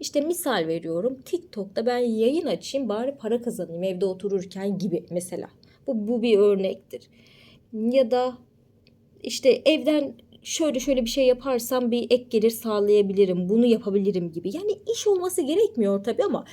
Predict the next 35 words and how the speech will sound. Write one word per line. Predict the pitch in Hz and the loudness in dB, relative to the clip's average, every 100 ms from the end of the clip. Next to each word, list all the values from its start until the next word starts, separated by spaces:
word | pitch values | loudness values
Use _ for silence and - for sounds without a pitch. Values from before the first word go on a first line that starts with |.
| - - | -18 0
biraz | 523 508 480 | 2 2 0
daha | 403 - 494 | -2 0 -2
iş | - 277 | -2 -2
mahiyetinde | 214 190 185 180 185 170 | 0 0 -2 -2 -4 -2
yapılacak. | 170 175 170 - - - - | -4 -4 -6 -6 -16 -18 -4
Yani | 285 294 - | -4 -4 -10
şey | - 370 | 0 0
gibi | 208 170 | 0 -4
düşün, | 170 180 | -8 -10
mesela | 180 196 202 | -6 -8 -8
TikTok'u | - - 220 - 247 | -12 -4 -4 -2 -2
özellikle | 208 202 208 208 185 | 0 0 -2 -2 0
örnek | 185 180 175 180 | 0 0 -4 -6
vereyim. | 175 208 | -8 -8
TikTok | - 277 262 | -4 -2 0
normalde | 240 233 226 | 0 0 -2
bir | 214 | -2
iş | 339 - | -6 -6
platformu | 196 170 - 190 180 196 | -8 -8 -6 -4 -2 -2
mu? | 294 330 | -6 -6
Hayır, | 320 240 175 247 | -6 -4 -4 -2
orası | 220 180 - 320 | -2 -4 -6 -2
eğlence, | 285 185 - 226 196 | -2 -2 -6 -10 -4
zaman | 254 240 214 | -2 -2 -4
geçirme. | 160 - - - - - - | -6 -10 -12 -14 -16 -20 -6
Ama | 240 | -6
siz | 254 233 | -4 -8
diyorsunuz | 220 233 233 427 - | -6 -8 -6 -8 -6
ki | 220 | -4
"Ben | 226 240 214 | -2 -2 0
bu | 240 247 - - - | 0 0 -4 -20 -2
eğlenceyi | 220 214 226 226 240 320 | 0 0 0 0 -2 -6
paraya | - 226 233 214 | -6 0 0 2
dönüştürebilirim." | 208 202 - 208 185 170 170 - - _ _ _ - _ _ - | -2 -4 -2 -2 -2 -4 -8 -10 -20 _ _ _ -20 _ _ -4
gibi. | 226 185 | 0 0